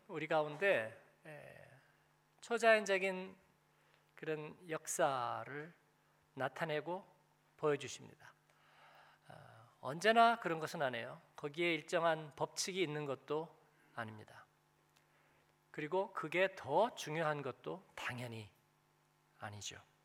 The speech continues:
그런데 우리는 가끔 우회하됐던, 네, 결국은 결과를 내면 되지 않을까, 그런 생각을 합니다.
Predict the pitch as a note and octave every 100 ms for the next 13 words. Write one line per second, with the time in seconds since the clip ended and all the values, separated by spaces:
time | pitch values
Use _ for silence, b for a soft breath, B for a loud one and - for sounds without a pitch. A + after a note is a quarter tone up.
0 | _ _ b b b b b b b b
1 | - E3+ F3 F#3+ F3 F#3+ G#3+ G#3+ G3+ G#3+
2 | G#3 - F3 - A3+ D#3 A2+ - _ _
3 | _ _ B B B B B _ - D3
4 | F#3 A3+ A3 - A3 C3+ F#2+ - _ _
5 | _ _ _ - - - _ _ _ _
6 | _ _ _ - E3 F3 D#3+ F3 G3 _
7 | _ _ _ _ - D3+ E3+ F#3+ F#3 F3+
8 | D3+ D#3+ F3+ G#3 - - _ _ _ _
9 | _ _ _ _ _ _ _ - D3+ C#3+
10 | D3+ C#3+ - E3+ D#3+ - E3+ D#3 E3+ D#3
11 | D#3 E3 E3 E3 - - D3+ A#2+ -